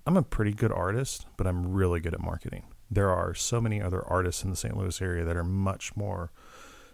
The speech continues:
talented at art than I am, but I'm really good at,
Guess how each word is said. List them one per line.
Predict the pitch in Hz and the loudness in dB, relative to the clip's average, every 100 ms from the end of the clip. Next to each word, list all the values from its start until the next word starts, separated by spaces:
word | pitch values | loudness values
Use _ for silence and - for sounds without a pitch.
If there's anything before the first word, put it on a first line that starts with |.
| - - | -12 0
talented | 110 101 95 92 87 - | 2 2 0 -4 -8 -6
at | 95 90 | -4 0
art | 87 - | 0 0
than | 90 87 | 0 4
I | 107 | 4
am, | 90 87 85 - - - | 4 0 -6 -12 -18 -4
but | - 87 87 87 - - - | 2 2 2 -2 -6 -16 -4
I'm | 92 87 90 | -2 0 0
really | 98 98 90 | 0 2 2
good | 90 87 87 - | 0 -2 -4 -6
at, | 87 87 - | -4 -4 -6